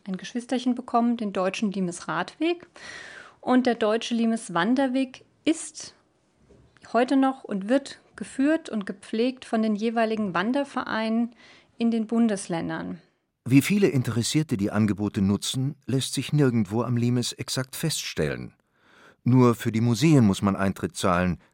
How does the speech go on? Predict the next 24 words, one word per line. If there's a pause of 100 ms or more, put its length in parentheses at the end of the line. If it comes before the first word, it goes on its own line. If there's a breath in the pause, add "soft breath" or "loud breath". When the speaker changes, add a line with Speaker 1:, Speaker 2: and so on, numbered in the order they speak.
(180 soft breath)
Speaker 2:
Das
Denkmal
an
sich
ist
frei
zugänglich. (500 soft breath)
Es
geht
dem
Verein
auch
nicht
um
Quoten. (160)
Speaker 1:
Es
gibt
überall (160)
Punkte,
an
denen
Messbarkeit
möglich
ist.